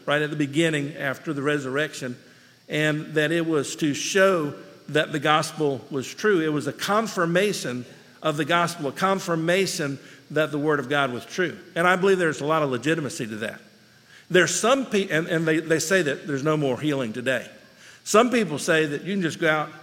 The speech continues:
and heal people anytime you want to type thing. I think it's somewhere in between there. Can God still heal? There's no doubt about it. Can, does he still heal?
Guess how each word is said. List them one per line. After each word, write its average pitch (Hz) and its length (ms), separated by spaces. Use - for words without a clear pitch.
and 139 140
heal 180 140
people 147 400
anytime 147 360
you 127 120
want 160 260
to 113 140
type 123 220
thing. 107 240
I - 80
think 185 120
it's 151 120
somewhere 151 300
in 131 120
between 151 300
there. 107 160
Can 156 140
God 180 220
still 196 280
heal? 202 320
There's 143 220
no 156 160
doubt 170 220
about 147 240
it. - 60
Can, 190 580
does 190 220
he 214 140
still 214 280
heal? 226 300